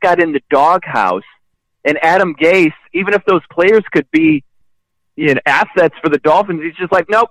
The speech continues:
I'm out on him. I'm done. I'm done with him." And he just, he wouldn't budge. And I think that hurt the Dolphins many times,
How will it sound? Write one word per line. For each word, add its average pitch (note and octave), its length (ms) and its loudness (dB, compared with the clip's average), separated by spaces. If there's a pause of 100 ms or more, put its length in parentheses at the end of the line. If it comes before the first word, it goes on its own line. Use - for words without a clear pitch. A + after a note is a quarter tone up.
(100)
I'm F3+ 140 0
out E3 160 2
on D3 140 2
him. C3 120 -2 (460)
I'm G3 120 -2
done. A3 260 0 (240)
I'm F3+ 100 -4
done F#3+ 200 2
with D3+ 140 0
him." A#2+ 280 -4
And E3 180 0
he A3 220 -12
just, A#3 260 -6
he E3+ 140 -14 (120)
wouldn't G3 460 -6 (120)
budge. G#3+ 500 -2 (480)
And D#3+ 120 0
I E3 100 0
think F#3+ 240 -4
that F3+ 180 0
hurt F#3 280 -2
the E3+ 140 -6
Dolphins D3+ 560 -2 (400)
many A3+ 360 2
times, G2+ 420 -2